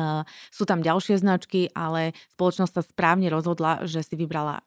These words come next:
jednu značku, ktorú komunikuje tú hlavnú a pod ňou komunikuje značku zamestnávateľa, ktorou láka, e,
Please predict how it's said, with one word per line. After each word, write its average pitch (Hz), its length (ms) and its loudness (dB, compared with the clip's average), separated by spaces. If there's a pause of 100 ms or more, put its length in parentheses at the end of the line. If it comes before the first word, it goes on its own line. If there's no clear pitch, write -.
(140)
jednu 196 320 2
značku, 202 320 2
ktorú 175 320 0
komunikuje 165 560 -2
tú 147 160 -4
hlavnú 175 400 4 (240)
a - 80 -8
pod 208 240 0
ňou 170 160 2
komunikuje 165 560 2
značku 160 320 -4
zamestnávateľa, 180 880 2 (400)
ktorou 233 320 6
láka, 170 640 4
e, 151 500 -2